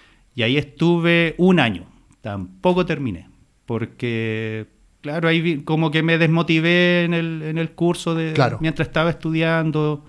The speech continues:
Speaker 2: ¿Y por qué? ¿Qué, qué es lo que estabas buscando en ese
Speaker 1: Sí.
Speaker 2: sentido?
Speaker 1: Es que por eso a mí me gusta el, el, el dibujar. Me
Speaker 2: Sí.
Speaker 1: gusta, entonces me hubiese, eh, buscaba eso, así
Speaker 2: Y no la
Speaker 1: como
Speaker 2: teoría, quizá, sino
Speaker 1: No,
Speaker 2: que
Speaker 1: también.
Speaker 2: solamente, ah.
Speaker 1: No, el dibu-, así,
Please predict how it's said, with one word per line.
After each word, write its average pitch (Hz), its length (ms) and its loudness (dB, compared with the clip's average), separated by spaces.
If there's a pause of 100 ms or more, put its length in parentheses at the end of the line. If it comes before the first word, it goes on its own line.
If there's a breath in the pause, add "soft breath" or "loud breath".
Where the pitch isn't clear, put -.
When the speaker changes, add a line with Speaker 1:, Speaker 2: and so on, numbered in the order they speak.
(240 loud breath)
Speaker 2:
¿Y 202 80 4
por 202 200 4
qué? 269 520 2
¿Qué, 247 160 0
qué 269 80 2
es 262 40 8
lo 277 60 6
que 247 60 4
estabas 208 300 6
buscando 151 440 6
en 170 60 8
ese 151 160 0
Speaker 1:
Sí. 147 100 2
Speaker 2:
sentido? 170 420 2 (1400 soft breath)
Speaker 1:
Es - 120 -4
que 196 140 2
por 208 120 6
eso 214 180 2
a 160 200 2
mí 190 140 6
me 208 80 6
gusta 202 320 2
el, 190 160 0
el, 160 240 -2
el 143 440 -10
dibujar. 160 480 2
Me - 100 -20
Speaker 2:
Sí. - 200 2
Speaker 1:
gusta, 123 160 0
entonces 170 400 0
me 180 80 2
hubiese, 180 260 2
eh, 147 400 2 (220)
buscaba 175 540 2
eso, 185 180 0
así 170 120 2
Speaker 2:
Y 151 40 8
no 175 120 6
la 202 80 6
Speaker 1:
como 202 80 2
Speaker 2:
teoría, 185 440 4
quizá, 120 400 -6 (300 soft breath)
sino 190 180 4
Speaker 1:
No, 285 60 4
Speaker 2:
que - 60 -2
Speaker 1:
también. 220 200 6
Speaker 2:
solamente, 240 300 2
ah. 190 160 4
Speaker 1:
No, 269 220 4
el 247 80 4
dibu-, 202 280 0
así, 160 400 0